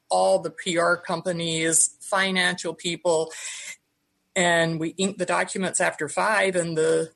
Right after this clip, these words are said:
woke up to the Dow dropping, and the money did not get wired. And instead of doing the, you know,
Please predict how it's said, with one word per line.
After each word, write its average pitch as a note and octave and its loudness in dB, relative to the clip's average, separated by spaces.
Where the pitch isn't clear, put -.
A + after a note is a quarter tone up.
woke F3+ 2
up G3+ 2
to E3+ -2
the D#3 -4
Dow D#3+ 2
dropping, D#3 -2
and D3+ -2
the - 2
money E3 -2
did E3+ 0
not E3+ 0
get D#3 0
wired. D#3 0
And D3+ -4
instead D3+ -2
of D3+ -4
doing D#3 -2
the, D3 -2
you D#3 -2
know, D3 2